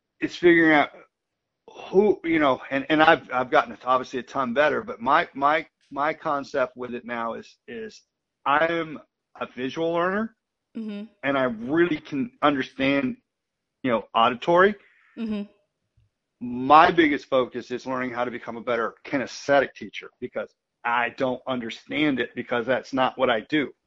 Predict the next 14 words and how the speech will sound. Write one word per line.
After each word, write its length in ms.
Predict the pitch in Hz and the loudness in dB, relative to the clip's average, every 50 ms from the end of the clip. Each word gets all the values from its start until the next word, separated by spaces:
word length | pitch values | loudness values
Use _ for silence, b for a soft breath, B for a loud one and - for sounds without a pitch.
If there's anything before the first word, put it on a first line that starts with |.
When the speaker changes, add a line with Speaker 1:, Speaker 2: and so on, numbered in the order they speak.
| _ _ | _ _
Speaker 1:
That's 160 | - 123 - | -6 -4 -4
Speaker 2:
Mm-hmm. 80 | 196 143 | -2 0
Speaker 1:
not 180 | 135 127 127 | 0 0 2
me. 200 | 131 147 143 127 | 2 0 0 0
Speaker 2:
Mm-hmm. 540 | 208 208 175 196 185 185 185 - - - - | -2 -6 -6 -6 -8 -8 -10 -12 -14 -12 -8
Mm-hmm. 120 | 208 190 190 | -6 2 6
Speaker 1:
So 160 | 156 143 139 | 8 10 10
I 80 | 135 131 | 8 8
think 300 | - - 139 135 127 - | 6 0 -6 -6 -8 -4
that's, 520 | - 147 135 143 151 147 - - - - _ _ - | -2 0 2 2 0 0 -4 -12 -20 -20 _ _ -4
as 160 | 139 131 - | -4 -4 -4
a 80 | 123 - | -8 -12
teaching 460 | - - 202 208 196 - 185 156 - | -10 -8 -8 -8 -6 -8 -10 -10 -8
pro, 400 | - 135 123 117 107 101 101 - | -6 -4 -2 -2 -2 -4 -8 -12